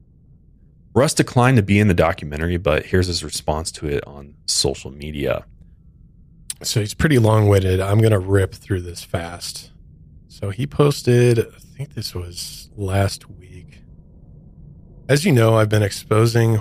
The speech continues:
Speaker 2: one by one the garbage spewed by the sad individuals involved with the Hulu project. They are nothing but attention-seeking wannabes who can't claim any type of notoriety except for riding my coattails.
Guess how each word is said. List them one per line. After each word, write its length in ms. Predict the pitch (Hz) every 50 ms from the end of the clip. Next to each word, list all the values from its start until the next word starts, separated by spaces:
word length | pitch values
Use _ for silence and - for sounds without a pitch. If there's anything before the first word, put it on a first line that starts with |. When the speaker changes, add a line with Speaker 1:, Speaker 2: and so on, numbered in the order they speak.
| -
Speaker 2:
one 160 | - 104 110 123
by 120 | 123 107
one 320 | 95 95 101 98 101 104 104
the 100 | 98 92
garbage 460 | 95 98 98 104 107 113 107 101 -
spewed 320 | - - - 101 104 104
by 100 | 101 95
the 100 | 92 90
sad 380 | 90 - - 98 98 107 110 107
individuals 760 | 98 104 101 104 98 101 95 92 98 98 101 98 98 95 95
involved 380 | 95 90 95 95 95 98 98 98
with 80 | -
the 80 | - 98
Hulu 280 | 95 127 143 131 107
project. 520 | - - 98 95 92 92 92 87 87 - -
They 100 | 101 98
are 60 | 92
nothing 380 | 92 95 92 92 - - 101 95
but 120 | 98 90
attention-seeking 1000 | 92 90 - - 107 104 101 - - 107 - - - 113 104 - - 104 98 92
wannabes 880 | 90 92 98 104 107 110 101 98 90 87 85 - - - - - - - - - - - - - -
who 80 | - 104
can't 360 | - - - 113 110 113 -
claim 380 | - - 110 104 98 98 95 95 -
any 200 | 101 107 127 131
type 300 | - - 120 110 104 101
of 80 | 101
notoriety 560 | 101 101 98 95 95 95 95 92 95 95 92 92
except 300 | 95 - - 120 120 -
for 160 | - 110 101
riding 400 | 95 98 92 92 98 104 107 104
my 140 | 98 95 92
coattails. 800 | - - - 104 101 - - - 95 87 85 82 - - - -